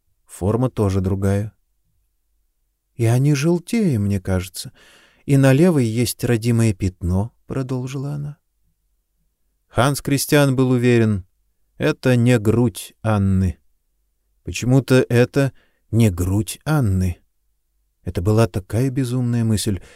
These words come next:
что ему пришлось опереться рукой о стену, чтобы не упасть. Ханс Кристиан застыл.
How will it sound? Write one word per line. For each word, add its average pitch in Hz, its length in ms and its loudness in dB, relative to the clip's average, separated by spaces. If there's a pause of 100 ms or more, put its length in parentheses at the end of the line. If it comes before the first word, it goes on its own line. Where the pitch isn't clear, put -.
(220)
что - 220 -4
ему 113 180 4
пришлось 120 440 0
опереться 117 400 0
рукой 117 360 4
о 107 40 6
стену, 123 520 2
чтобы 104 400 -2
не 104 120 4
упасть. 95 640 -2 (800)
Ханс 110 380 0
Кристиан 110 520 0
застыл. 95 640 -2